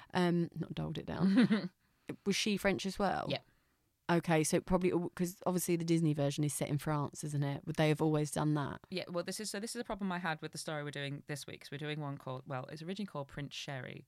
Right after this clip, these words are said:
Speaker 2: but, um, Andrew Lang translated it to be called Prince Darling.
Speaker 1: Okay.
Speaker 2: So it is her version, but the real original version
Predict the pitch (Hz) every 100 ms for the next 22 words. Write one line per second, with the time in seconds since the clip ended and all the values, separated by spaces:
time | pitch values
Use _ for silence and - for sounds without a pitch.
0 | _ 135 135 _ _ - 139 131 131 131
1 | 131 - 143 135 139 131 135 135 127 123
2 | 123 123 - - 123 - - 123 117 _
3 | - 127 - - 123 120 135 147 156 _
4 | _ - 190 175 - 175 175 - - -
5 | 139 - - 202 202 180 156 143 143 139
6 | - 170 196 _ _ - 147 - _ -
7 | 156 143 202 277 190 135 131 143 131 131
8 | 135 - 127 135